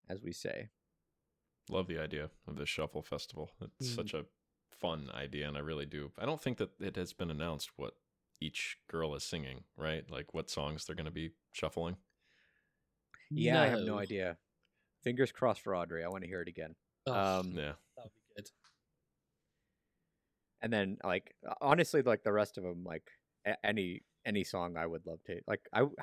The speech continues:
Speaker 1: you know what? Honestly, Karen, I would love to hear Wish again. Such a good song. Uh, but yeah, no, I, I agree. Uh, and, um,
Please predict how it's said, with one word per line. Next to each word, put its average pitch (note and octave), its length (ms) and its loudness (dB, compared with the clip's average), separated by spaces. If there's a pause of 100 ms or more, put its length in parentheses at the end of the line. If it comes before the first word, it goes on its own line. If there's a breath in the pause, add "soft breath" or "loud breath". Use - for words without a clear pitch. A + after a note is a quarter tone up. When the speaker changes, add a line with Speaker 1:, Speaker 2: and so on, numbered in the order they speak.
(200)
Speaker 1:
you B2 120 0
know D#3 80 2
what? G#3+ 160 0
Honestly, D#3+ 360 -2
Karen, D3+ 500 2
I A2+ 100 0
would G2+ 120 0
love G#2+ 280 -2
to A2+ 80 -2
hear G2 160 0
Wish F#2 260 -2
again. F2 280 -8 (340)
Such - 260 -8
a G#2 60 -6
good F#2+ 200 -6
song. F2 300 -6 (1500 soft breath)
Uh, A#2+ 720 6 (1040 loud breath)
but F3 100 2
yeah, A#3 100 4 (300)
no, A#2 160 6
I, G#2+ 100 6
I F2+ 160 2
agree. G2 360 0 (260)
Uh, F#2+ 440 -2
and, B2 260 4
um, A2 360 6